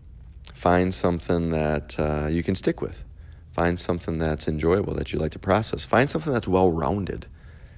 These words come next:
It's like a Swiss Army knife. Find something that's well-rounded, right?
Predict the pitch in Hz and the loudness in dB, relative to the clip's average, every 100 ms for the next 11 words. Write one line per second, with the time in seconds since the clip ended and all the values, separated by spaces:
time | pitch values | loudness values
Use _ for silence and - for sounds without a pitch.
0 | - - - - 90 92 - 90 82 85 | -18 -12 -6 2 2 2 -2 0 2 2
1 | 82 80 - - - - - - - - | 2 -2 -10 -20 -20 -20 -20 -20 -18 -6
2 | - - 107 - 92 92 76 - - - | -2 2 2 2 0 0 -2 -6 -12 -16
3 | - - - - - 104 135 131 127 107 | -20 -20 -20 -14 -2 0 0 -2 -2 -4
4 | 92 87 80 - 92 87 58 - - - | -2 -2 -2 -2 -4 -6 -8 -14 -18 -20
5 | - - - - - - - - - - | -20 -20 -20 -20 -20 -20 -20 -20 -20 -20
6 | - - - - - | -20 -20 -16 -12 -10